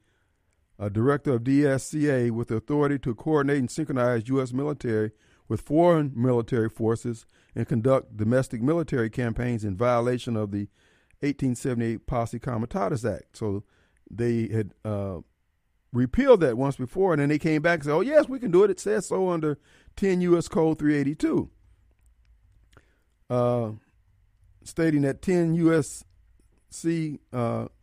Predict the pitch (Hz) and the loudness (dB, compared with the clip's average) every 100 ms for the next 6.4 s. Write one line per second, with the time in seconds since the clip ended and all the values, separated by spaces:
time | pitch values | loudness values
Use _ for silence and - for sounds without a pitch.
0 | _ - 160 156 143 156 165 160 143 214 | _ -2 0 0 -2 -2 2 2 0 -2
1 | 196 151 147 151 - - - 151 135 120 | -4 -4 -2 -2 -4 -10 -4 -2 -2 -4
2 | 117 175 170 - 113 123 127 123 - - | -6 -6 -6 -8 -4 0 2 0 -4 -6
3 | 147 143 - _ _ _ _ _ - 151 | -2 -2 -4 _ _ _ _ _ -4 -4
4 | 143 131 170 151 135 104 180 - 156 120 | -4 -2 -2 0 0 2 0 0 -6 -4
5 | 123 117 139 139 131 165 175 147 117 131 | -4 -2 -2 -2 -4 -6 -6 -6 -8 -4
6 | 120 110 123 127 | -4 -4 -8 -16